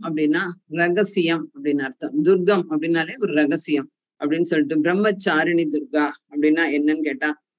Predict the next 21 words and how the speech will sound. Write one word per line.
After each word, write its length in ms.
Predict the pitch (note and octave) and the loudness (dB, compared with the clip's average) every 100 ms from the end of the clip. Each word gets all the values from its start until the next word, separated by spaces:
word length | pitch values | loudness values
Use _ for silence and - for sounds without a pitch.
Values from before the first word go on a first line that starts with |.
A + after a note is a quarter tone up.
| - | -4
ரகசியம் 460 | G#3+ B3 B3+ B3 | 0 0 0 0
எங்க 300 | G#3 F3 F#3 | 2 2 2
இருக்கு? 300 | F#3+ D#3 D3+ D3 - _ - | 0 0 0 -2 -4 _ -10
நம்ம 220 | F3+ F#3 | -4 0
என்ன 140 | F#3 | 0
நினைச்சுப்போம், 480 | A3 G3+ E3+ - F3 | 0 -2 -4 -8 -6
ரகசியம் 520 | F3 G3+ G#3 B3 B3 | -4 -2 -2 0 0
ஏதோ 340 | G#3 D#3+ F#3+ A#3+ | -2 -6 -4 -4
இருக்கு 300 | A#3 G#3+ A#3+ | -4 -2 0
ரகசியம் 520 | G#3 F#3 F#3 F#3+ F#3 | 0 -2 -2 -2 -2
அப்படின்னும். 440 | D#3 D#3 D#3 D3+ - _ _ | 0 2 2 0 -4 _ _
ஆனா 220 | D#3 E3+ F3 | -4 -2 0
ரகசியம்ன்றது 1000 | E3 F3 G#3+ G3 G#3 G#3 E3+ D3 C#3+ D#3 D3+ _ _ F3 | 0 2 0 2 0 0 2 2 2 -2 -4 _ _ -2
ஒவ்வொருத்தருக்குள்ளேயும் 1040 | G#3 G#3+ A#3 A3 G3+ G3 D#3+ D#3+ E3 D3+ | -2 0 -4 0 0 0 0 0 0 -2
இருக்கு. 500 | B2+ B2+ D3 C#3+ C#3+ - | -2 -2 -2 -2 -6 -10
ஒவ்வொருத்தருக்குள்ளேயும் 800 | D3+ F#3+ G#3 G3+ F#3 F3 F#3+ G3+ | -6 -2 0 0 2 4 4 4
நமக்கு 280 | E3+ D3+ D#3+ | 2 0 0
வந்து, 100 | E3+ | -2
நமக்குள்ளேயே 720 | F3 F#3 A3 A3 G#3+ G#3 G#3 G#3 | 0 0 -2 2 4 4 4 4
இருக்கு. 360 | D#3 C#3+ D#3 D3+ D3 _ _ - | 2 -2 0 0 0 _ _ -8
அதனால 360 | D#3 D#3 E3 | -2 0 0